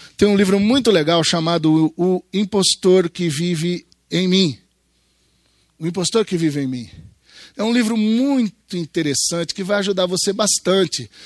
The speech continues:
a parar com essa bobagem de achar que tu não tem vocação pra fake. Tem sim. Tem sim. E normalmente a religião passa a ser um negócio pra poder esconder esse negócio seu.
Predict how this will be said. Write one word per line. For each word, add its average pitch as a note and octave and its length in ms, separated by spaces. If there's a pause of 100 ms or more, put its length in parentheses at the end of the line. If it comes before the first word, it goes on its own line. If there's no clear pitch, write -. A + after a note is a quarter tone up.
(160)
a F#3+ 120
parar A3 240
com A3+ 80
essa A3 160
bobagem F#3+ 500
de F#3 140
achar E3+ 360
que - 120
tu G3 180
não G3 220
tem F3 260
vocação E3+ 600
pra F#3+ 160
fake. - 680 (1500)
Tem G3+ 240
sim. G3 480 (2000)
Tem G#3+ 180
sim. D#3+ 260 (1120)
E C#3+ 80
normalmente E3+ 540
a - 20
religião D#3+ 460
passa E3+ 220
a - 20
ser - 100
um E3 80
negócio D#3 300
pra F3+ 80
poder D#3 240
esconder F3+ 540
esse C#3 160
negócio C3+ 380
seu. G#2+ 280